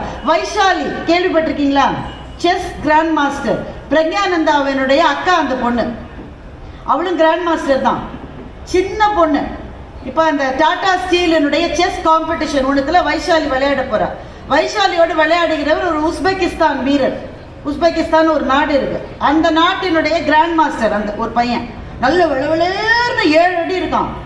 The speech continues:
நம்ம பாப்பா எப்படி இருக்கும்? நம்ம ஊர் பாப்பா மாதிரி இருக்கு, சின்ன பாப்பா அது. இப்போ செஸ் விளையாட்டு டோர்னமெண்ட்ல ஒரு எழுதப்படாத விதி, இல்ல எழுதப்பட்ட விதியை, யாரோட நீ விளையாடினாலும் முதல்ல போன உடனே கை குலுக்கணும். உன்னோட ஆப்போனன்ட் யாரா இருந்தாலும் நீ கை கொடுக்கணும். விளையாடி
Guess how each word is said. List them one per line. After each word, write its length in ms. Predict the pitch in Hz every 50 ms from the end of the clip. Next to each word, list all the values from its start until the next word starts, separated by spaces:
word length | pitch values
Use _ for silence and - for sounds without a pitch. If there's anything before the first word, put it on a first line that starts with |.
| - - -
நம்ம 200 | 277 311 359 392
பாப்பா 340 | 392 381 381 370 381 381 349
எப்படி 220 | 311 - - 311
இருக்கும்? 220 | 277 262 254 294
நம்ம 220 | 302 302 311 339 349
ஊர் 140 | 349 339 -
பாப்பா 280 | 311 285 233 262 262
மாதிரி 220 | 247 269 285 320 330
இருக்கு, 240 | 277 214 - - -
சின்ன 220 | - 320 320 349 311
பாப்பா 280 | 277 220 - 180 165
அது. 320 | 147 143 139 147 160 175 - - - - - - - - - - - - - - - - - -
இப்போ 200 | - - 285 - -
செஸ் 220 | - 349 392 -
விளையாட்டு 580 | - 427 427 403 381 359 330 - 330 294 - 330
டோர்னமெண்ட்ல 600 | 349 370 370 370 381 349 330 320 285 330 359 349
ஒரு 160 | 330 311 294 294
எழுதப்படாத 720 | 302 339 359 370 330 - 302 302 302 294 302 294 320 320
விதி, 240 | 262 269 247 254
இல்ல 160 | 254 269 330 381
எழுதப்பட்ட 680 | 359 311 311 349 370 381 370 359 339 330 - 339 339
விதியை, 460 | 302 294 254 262 269 240 190 - - - - - -
யாரோட 560 | 202 262 285 320 403 466 480 - - - 453 415
நீ 140 | 339 311
விளையாடினாலும் 540 | 302 294 311 339 339 311 311 359 427 466 370
முதல்ல 280 | 339 339 392 392 381 -
போன 240 | 320 320 320 320 311
உடனே 280 | 285 269 262 269 339 523 539 - - -
கை 160 | 311 349 392
குலுக்கணும். 560 | 349 339 285 226 190 - 147 127 - - - - - - - - - - - -
உன்னோட 180 | 262 294 285 277 302
ஆப்போனன்ட் 360 | 349 - 453 466 466 480 -
யாரா 320 | 370 330 330 370 403 453 403
இருந்தாலும் 320 | 392 349 349 349 403 -
நீ 120 | - 403
கை 260 | - 339 349 381 349 349
கொடுக்கணும். 340 | 311 262 220 202 175 143 - - - - - -
விளையாடி 440 | 196 269 311 403 453 480 494 494 440